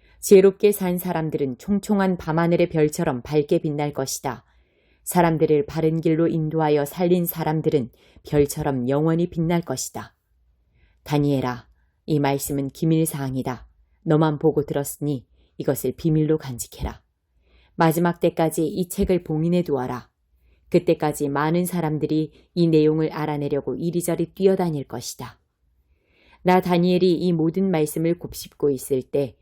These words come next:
두 인물이 나타났다. 한 사람은 강 이쪽 언덕에, 다른 한 사람은 저쪽 언덕에 서 있었다. 그들 중 한 사람이 모시 옷을 입고 강물 위쪽에 서 있는 셋째 사람에게 물었다. "이 놀라운 이야기는 언제 끝이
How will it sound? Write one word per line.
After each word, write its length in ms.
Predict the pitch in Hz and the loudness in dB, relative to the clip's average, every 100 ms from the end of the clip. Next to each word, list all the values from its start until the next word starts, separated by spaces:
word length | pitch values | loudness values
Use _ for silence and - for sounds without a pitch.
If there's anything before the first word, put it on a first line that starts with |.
| _ _ | _ _
두 160 | - 156 | 0 0
인물이 380 | 147 147 143 139 | 2 -2 -2 -4
나타났다. 720 | 131 - 135 127 - 120 - _ _ _ _ _ | -6 -8 -8 -8 -10 -12 -14 _ _ _ _ _
한 200 | 185 175 | 0 2
사람은 480 | 175 170 165 170 156 | 2 2 2 0 -4
강 300 | - 165 185 | -4 -4 -4
이쪽 360 | 156 - 165 | -6 0 0
언덕에, 560 | 151 139 135 139 147 139 _ _ | 2 -2 -2 -2 -2 -4 _ _
다른 300 | - 143 147 | -2 0 0
한 160 | 151 143 | 0 -2
사람은 520 | 156 139 143 175 - | -4 -2 -2 -2 -4
저쪽 420 | 165 156 - 170 | -4 -2 0 0
언덕에 440 | 151 151 139 143 | 0 -2 -2 -2
서 160 | 156 156 | -4 -6
있었다. 520 | 131 - 113 - - - _ _ _ _ _ _ - | -8 -10 -12 -14 -16 -18 _ _ _ _ _ _ 4
그들 300 | 196 190 196 | 8 8 6
중 180 | 202 185 | 2 0
한 160 | 185 | -2
사람이 540 | 175 175 156 165 151 127 | -2 -2 -2 -2 -4 -8
모시 340 | 151 160 156 | -4 -2 0
옷을 260 | 160 156 156 | 0 0 -2
입고 420 | 143 - 156 151 - - | -4 -2 0 0 -2 -20
강물 440 | - 165 160 160 147 | -4 0 2 2 0
위쪽에 420 | 170 - 160 180 | -2 0 0 0
서 180 | 180 180 | 0 0
있는 340 | 151 160 170 | 0 -2 -4
셋째 340 | 151 175 - 175 | -4 -6 -2 -2
사람에게 540 | 165 147 131 110 135 | -2 -6 -6 -4 -4
물었다. 560 | 131 120 120 - 117 - _ _ _ _ _ _ _ - | -4 -6 -8 -10 -10 -12 _ _ _ _ _ _ _ 0
"이 180 | 185 | 4
놀라운 460 | 170 170 170 180 190 | 6 4 4 2 2
이야기는 500 | 185 170 156 170 175 | 0 -2 -2 -4 -4
언제 300 | - 156 170 | -4 -2 -2
끝이 240 | 175 165 | -2 -4